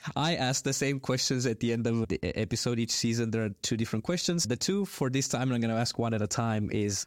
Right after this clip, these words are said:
what is one action that you think led to your success that separated you from your peers?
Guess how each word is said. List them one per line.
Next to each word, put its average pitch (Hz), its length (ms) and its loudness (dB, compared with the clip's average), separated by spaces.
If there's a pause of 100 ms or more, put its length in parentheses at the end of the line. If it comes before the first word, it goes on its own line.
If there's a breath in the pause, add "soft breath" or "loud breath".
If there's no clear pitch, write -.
what 185 100 0
is 202 100 -2
one 147 240 0
action 117 320 -2
that 101 160 -2
you 104 60 0
think 107 480 0
led 110 260 0
to - 140 -2
your 98 100 2
success - 480 -2
that 98 180 -2 (200)
separated 95 560 -2
you 92 80 0
from 87 180 0
your 85 100 2
peers? - 520 -4